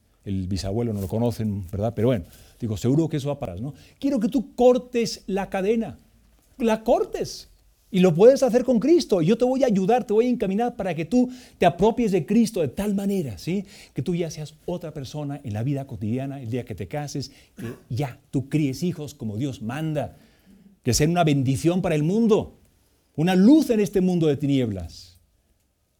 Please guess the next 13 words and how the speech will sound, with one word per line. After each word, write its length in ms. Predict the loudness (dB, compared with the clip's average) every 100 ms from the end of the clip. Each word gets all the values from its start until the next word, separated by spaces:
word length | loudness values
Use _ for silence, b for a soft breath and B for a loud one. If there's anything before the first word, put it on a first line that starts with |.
| _ _ _ _ _ _ _
Y 60 | -2
este 180 | 0 0
tiempo 260 | 0 0
de 60 | -2
soltería 380 | -2 -4 -2 -2
es 120 | -4
un 100 | -4
tiempo 320 | -4 -4 -6
precioso 560 | -2 -2 -2 -6 -6 -12
para 340 | -12 -12 -4
prepararte 640 | -2 -2 -2 -2 -2 -6
para 320 | -12 -12 -10 -10
eso. 300 | -8 -10